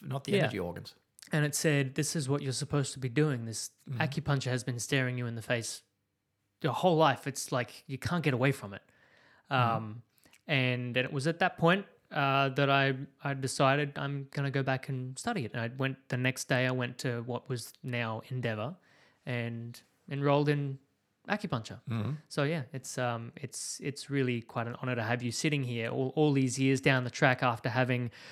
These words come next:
Speaker 2: uh, had treatment with you, having had worked for you also at the, the
Speaker 1: Mm-hmm.
Speaker 2: health, um,
Speaker 1: The Health Shed.
Speaker 2: the Health Shed. Um, so yeah, it's, it's, it's really good.
Speaker 1: Oh, thank
Speaker 2: Yeah.
Speaker 1: you.
Speaker 2: Yeah.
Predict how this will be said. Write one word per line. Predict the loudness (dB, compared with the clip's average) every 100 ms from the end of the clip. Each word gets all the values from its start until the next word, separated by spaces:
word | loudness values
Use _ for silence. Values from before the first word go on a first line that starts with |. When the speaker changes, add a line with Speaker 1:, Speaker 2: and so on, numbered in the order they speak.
| -20 -16 0
Speaker 2:
uh, | 4 4 4 2
had | 0 2
treatment | 2 2 2
with | 4 4
you, | 4
having | 2 0 0
had | -2 -2 -4 -8
worked | -2 4 4 2
for | 4 4
you | 6 4
also | 2 0 -2 -4
at | -4 -4 -4
the, | -2 -2 -2
the | -2
Speaker 1:
Mm-hmm. | 0
Speaker 2:
health, | 0 -2 -8 -6
um, | -4 -4 -8 -12 -16 _ _
Speaker 1:
The | -4
Health | -4 -4
Shed. | 0
Speaker 2:
the | 2
Health | 4 4
Shed. | 4 2 2 -8 -20 -20 -20 -20 _
Um, | 2 4 4 0 -6 -4
so |
yeah, | -2 -2
it's, | -4 -8 -10 -12 _ _
it's, | -12 -12 -14 -16 -20 -20 _ _
it's | -14 -12 -8
really | -8
good. | -6 -6
Speaker 1:
Oh, | -6 -8 -12
thank | -10 -8 -6
Speaker 2:
Yeah. | 0 0 4
Speaker 1:
you. | 4 4 4
Speaker 2:
Yeah. | 2